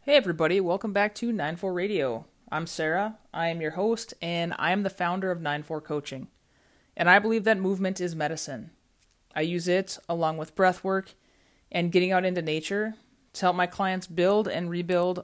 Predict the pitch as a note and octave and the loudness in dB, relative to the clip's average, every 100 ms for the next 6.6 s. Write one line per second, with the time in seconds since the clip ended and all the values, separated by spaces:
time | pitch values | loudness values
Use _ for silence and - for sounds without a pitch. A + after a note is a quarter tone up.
0 | - E3+ D#3+ E3+ - F3 D#3+ D#3+ D#3 D#3 | -8 -6 -6 -6 -6 -4 -6 -2 -4 -2
1 | D#3 D3 C#3+ C3+ C3 A2+ G2+ - - _ | -6 -4 -4 -4 -4 -6 -8 -14 -20 _
2 | _ _ _ _ _ - - _ _ E3+ | _ _ _ _ _ -20 -20 _ _ -2
3 | F3 F3+ G3 F#3 F#3 F3+ F3 D#3+ E3+ - | 2 4 4 2 2 2 0 -2 -2 -4
4 | F3 E3+ D#3+ F3 F3 F3 E3+ F3 E3+ D#3+ | -6 -6 -4 -2 -2 0 0 -2 -4 -4
5 | E3 F#3 - - D3+ D3 D3+ D#3 F3 E3+ | -4 -4 -6 -6 -4 -4 -4 -4 -2 -2
6 | F3 A#3 F3+ E3+ F#3+ C4 | 0 2 2 0 -2 -4